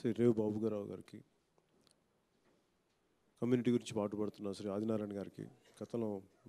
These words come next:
కలిసి పనిచేశాం. అలాగే ఇక్కడ వచ్చిన మీ అందరికీ పేరు పేరున ప్రతి ఒక్కరికి, దుర్గారావు గారికి, ఆ ఉద్యానం గురించి నాకు అప్పటి నుంచి తెలుసు నాకైనా.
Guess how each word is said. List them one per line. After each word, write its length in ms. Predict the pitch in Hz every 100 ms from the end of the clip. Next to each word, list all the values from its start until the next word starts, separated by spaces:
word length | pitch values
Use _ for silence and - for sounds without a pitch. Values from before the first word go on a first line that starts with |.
| 101
కలిసి 220 | 110 107 -
పనిచేశాం. 500 | 107 104 104 - 123 _ _ _ _ _ - - - _ -
అలాగే 220 | 117 127
ఇక్కడ 180 | 123 117
వచ్చిన 240 | 113 135
మీ 80 | 117
అందరికీ 300 | 110 117 110
పేరు 240 | 110 113
పేరున 240 | 110 117 110
ప్రతి 260 | 110 110
ఒక్కరికి, 540 | 120 117 120 107 92 82 - _ _ _ _ _ - - _ _ _ _ _ _ _ _ _ _ _ _ _ -
దుర్గారావు 340 | 120 127 117 110
గారికి, 380 | 110 98 107 - - - - - - - _ _ _ _ _ _ _ _ _ _ -
ఆ 40 | 104
ఉద్యానం 440 | 101 117 131 127
గురించి 180 | 123 120
నాకు 300 | 110 107 101
అప్పటి 180 | 101 127
నుంచి 120 | 120
తెలుసు 260 | 117 107
నాకైనా. 280 | 107 101 107